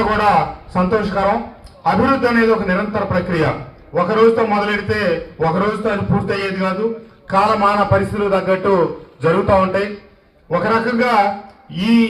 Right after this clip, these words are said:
కాలంలో పనిచేస్తున్న శాసనసభ్యులం ఒక రకంగా చూసుకుంటే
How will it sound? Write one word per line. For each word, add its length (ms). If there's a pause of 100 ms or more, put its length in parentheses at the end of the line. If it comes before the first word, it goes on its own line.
(760)
కాలంలో 420
పనిచేస్తున్న 500 (100)
శాసనసభ్యులం 680 (640)
ఒక 80 (100)
రకంగా 380
చూసుకుంటే 300